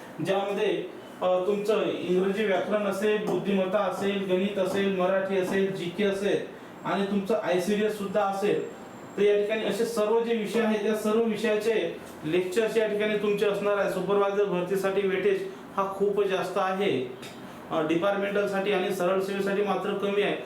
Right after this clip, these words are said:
अशा सर्व विषयाचे लेक्चर्स तुम्हाला या ठिकाणी असणार आहेत. लेक्चरमध्ये मोफत टेस्ट सिरीज तुम्हाला दिल्या जातील, मोफत नेक्स्ट दिल्या जातील, मोफत ईबुक नोट्स जे आहेत, ते ईबुकच्या स्वरूपात दिल्या जातील किंवा तुम्हाला घरी लागतील, तर तुम्ही घरी मागवू शकता.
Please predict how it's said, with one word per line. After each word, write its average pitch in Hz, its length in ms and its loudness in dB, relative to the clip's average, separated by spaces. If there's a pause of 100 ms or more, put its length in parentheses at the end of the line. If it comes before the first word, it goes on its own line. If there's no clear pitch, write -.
(220)
अशा 185 180 0
सर्व 214 300 0
विषयाचे 220 520 0
लेक्चर्स 208 360 0
तुम्हाला 208 260 2
या 208 80 4
ठिकाणी 202 260 0
असणार 202 260 2
आहेत. 170 180 0 (400)
लेक्चरमध्ये 220 600 2
मोफत 196 400 0
टेस्ट 208 180 2
सिरीज 214 240 0
तुम्हाला 208 320 2
दिल्या 202 180 2
जातील, 196 400 0
मोफत 190 400 0
नेक्स्ट 202 280 0
दिल्या 208 300 2
जातील, 202 400 0 (340)
मोफत 196 380 0 (720)
ईबुक 202 280 0
नोट्स 196 420 0
जे 214 100 0
आहेत, 208 140 2
ते 208 200 0
ईबुकच्या 190 300 0
स्वरूपात 196 340 0
दिल्या 180 280 0
जातील 147 340 -2 (340)
किंवा 196 160 2
तुम्हाला 202 280 0
घरी 185 260 2
लागतील, 190 340 0
तर 190 60 2
तुम्ही 190 260 0
घरी 170 200 2
मागवू 180 380 2
शकता. - 460 -2